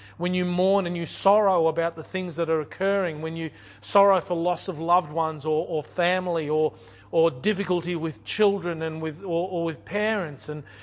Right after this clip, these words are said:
and, and all those troubles that you have because you mourn for them and you desire that they would have a fullness of life in Christ, that they would just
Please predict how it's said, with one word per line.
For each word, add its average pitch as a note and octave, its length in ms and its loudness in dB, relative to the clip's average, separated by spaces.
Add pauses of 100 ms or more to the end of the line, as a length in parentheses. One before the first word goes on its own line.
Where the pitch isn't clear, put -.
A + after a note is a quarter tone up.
(200)
and, F3+ 300 2
and G3 160 2
all A3+ 340 2
those G#3 280 4
troubles G#3 380 2
that F3+ 140 -6
you F3 140 -4
have G3+ 340 -2
because F#3 320 -6
you F3+ 100 -4
mourn G3 340 -2
for G3+ 120 -8
them F3+ 160 -2
and F3+ 120 -4
you F3 80 -4
desire F3+ 520 2
that F3+ 160 -4
they F#3+ 160 4
would G3 140 0
have F#3 240 -2
a G3 80 6 (300)
fullness A#3 600 0
of E3+ 160 -2
life G#3 480 2
in F3+ 140 -10
Christ, G#3+ 560 -2
that D#3+ 120 -10
they F#3 100 0
would F#3 160 -2
just G#3 240 -4